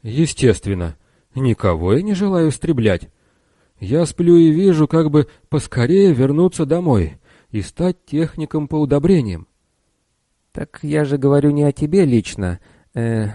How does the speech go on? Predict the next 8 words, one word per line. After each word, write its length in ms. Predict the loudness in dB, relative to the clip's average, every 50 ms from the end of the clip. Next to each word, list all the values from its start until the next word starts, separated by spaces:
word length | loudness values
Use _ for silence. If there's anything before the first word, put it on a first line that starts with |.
| -12 _ _ _ _ _
Трудяга 520 | -2 0 0 2 2 2 0 2 0 -2 -2
открыл 360 | -2 -2 0 2 2 2 2
красной 500 | 0 -2 0 0 0 -2 -4 -6 -4 -4
рукой 340 | -4 -4 -2 0 0 0 0
новую 340 | 0 0 -2 -2 -2 -2
банку 340 | -2 -2 -2 -2 -2 -4 -6
с 100 | -6 -4
пастой 520 | -2 -2 -2 -2 -2 -4 -8 -10 -12 -10